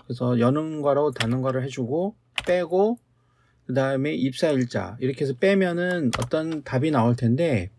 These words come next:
그러면 이거는 지금 일단 천구백삼십 년이라고 나오잖아요. 그럼 이런 것도 이제 날짜라고 하면 안 되고, 어, 일반 숫자로 바꿔줘야 됩니다.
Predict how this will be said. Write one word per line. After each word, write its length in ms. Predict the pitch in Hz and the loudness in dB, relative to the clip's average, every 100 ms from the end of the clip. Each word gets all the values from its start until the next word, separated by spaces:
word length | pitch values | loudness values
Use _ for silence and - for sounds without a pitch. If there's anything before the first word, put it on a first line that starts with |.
| _ | _
그러면 340 | - 156 160 147 | 0 2 2 2
이거는 680 | 135 165 170 170 165 147 | 4 4 4 0 0 -2
지금 260 | 123 147 139 | -2 -2 -2
일단 680 | 143 151 147 151 127 98 - _ _ _ - | -4 0 0 2 2 0 -4 _ _ _ -2
천구백삼십 680 | 202 196 190 - 214 214 | 2 4 2 2 2 4
년이라고 460 | 196 160 143 127 117 | 2 2 2 2 2
나오잖아요. 800 | 101 104 101 104 127 135 92 101 - _ _ _ _ _ _ _ - | -2 -4 -6 -4 -2 -2 -4 -6 -18 _ _ _ _ _ _ _ -6
그럼 200 | 139 135 | -2 0
이런 180 | 143 143 | 0 0
것도 180 | 131 | -2
이제 140 | 139 127 | 0 0
날짜라고 500 | 110 113 160 156 151 | 0 0 0 0 -2
하면 180 | 160 151 | -4 -2
안 120 | 110 | 0
되고, 580 | 113 120 151 113 95 - - - _ _ | 0 0 2 2 -2 -8 -18 -20 _ _
어, 200 | - 123 | -8 -6
일반 320 | 131 139 151 147 | -4 -4 -2 -2
숫자로 360 | - - 175 | -2 0 2
바꿔줘야 360 | 123 117 117 101 | 0 -2 -2 -2
됩니다. 400 | 95 95 95 | -6 -8 -12